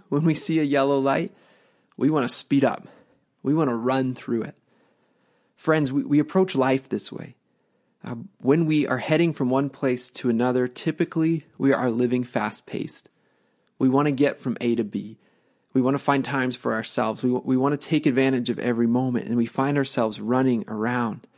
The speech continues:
But I wanna suggest that that type of pace is not conducive to us experiencing a continual presence with God. Rather, we need to yield,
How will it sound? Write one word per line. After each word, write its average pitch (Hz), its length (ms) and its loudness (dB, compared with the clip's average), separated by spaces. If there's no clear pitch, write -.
But 139 80 2
I 143 80 2
wanna 165 220 2
suggest 143 500 2
that 107 140 0
that 151 200 0
type - 240 -2
of 123 160 -2
pace 127 420 -4
is 123 120 -4
not 131 260 -2
conducive 127 720 0
to - 160 -8
us 113 280 -2
experiencing 127 920 -2
a 123 80 -4
continual 127 600 0
presence 120 800 -2
with - 240 -4
God. 107 380 -6
Rather, 151 340 2
we 139 140 6
need 143 160 0
to 131 120 0
yield, 120 640 2